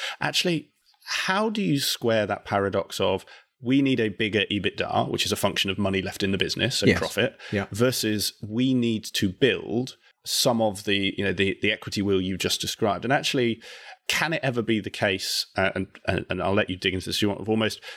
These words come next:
Speaker 1: you have a business that on paper makes less profit,
Speaker 2: Yeah.
Speaker 1: but is either sold for or, or calculated as more valuable because it has those, those solid foundations?
Speaker 2: Yes. Okay. So it is a paradox,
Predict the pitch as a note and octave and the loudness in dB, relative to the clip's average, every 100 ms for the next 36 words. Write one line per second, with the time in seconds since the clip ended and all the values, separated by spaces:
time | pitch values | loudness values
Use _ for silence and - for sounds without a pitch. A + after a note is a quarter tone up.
0 | - - A2+ A2 A#2 G2+ A2 G#2 G2 - | -18 -2 0 2 -2 0 0 0 -2 -2
1 | - G#2 - C3 A#2 G2+ G2 - G2 - | 0 -2 0 -2 0 -2 -2 -2 -4 -2
2 | - B2 - G2 D2 - - - - - | 0 0 0 -2 -2 -4 -16 -20 -2 2
3 | G#2 A#2 G#2 G#2 G2+ G2 - - - G#2 | 4 2 2 0 0 0 -4 -8 -2 -2
4 | F#2+ - A#2+ G#2 - G#2 F#2+ F#2 F#2 - | 0 0 2 0 0 0 2 0 -2 -4
5 | - F#2+ - B2 G2 F#2+ F#2 - G2+ F#2+ | 0 0 2 -2 0 0 -2 -2 -2 0
6 | G2+ A#2 A2 F2+ F2+ F2+ G2 - A#2 F#2+ | 0 0 0 -2 -4 -4 -4 0 0 0
7 | - - G#2+ F#2+ - F#2 F#2 - G2 - | -4 -2 0 0 -2 -2 -4 -4 -2 0
8 | A2+ G2 F2+ - G2 G2+ A2 - - - | 0 0 -2 -4 -2 0 0 -2 -6 -10
9 | - - - B2+ E2 - - - D3+ - | -12 -6 2 2 2 -6 -18 -2 0 0
10 | G2+ E2 - D#3 C#3 - _ _ C#3+ D#3 | -4 -6 -2 0 0 -4 _ _ 2 2
11 | C#3+ - G2+ D2+ G#2 A#2 - - | 2 -2 -4 -2 0 -2 -2 -8